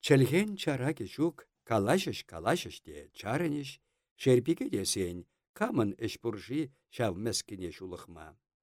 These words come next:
Кирекмӗнле пулсан та алиме хӑй тӑвас ӗҫе вăраха ярасшӑн пулмарӗ. Тупнă кемелпе мӗн тумалла ҫитесе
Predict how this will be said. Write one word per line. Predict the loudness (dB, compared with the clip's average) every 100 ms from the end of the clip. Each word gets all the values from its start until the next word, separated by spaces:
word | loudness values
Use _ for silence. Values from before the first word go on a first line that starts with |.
| _ _ _ _ _ _ _
Кирекмӗнле | _ 2 4 4 2 -4 -2
пулсан | -2 -2 -2 -2 -2
та | 0 -2 -4 _ _ -2
алиме | 0 0 -2 -2 -2 -2 -8 _
хӑй | 0 6 6
тӑвас | 4 0 0 0
ӗҫе | -2 -2 -2 -6 -6 -8 _
вăраха | -4 -2 0 -2
ярасшӑн | -8 -8 -4 -4 -4
пулмарӗ. | -4 -6 -6 -14 -14 -14 -14 _ _ _ _ _
Тупнă | 2 2 2 -4 -4
кемелпе | -2 0 0 -4 -4 -4 -6 _ _
мӗн | 0 2
тумалла | 0 -2 -2 -2 -4
ҫитесе | -8 -12 -6 -4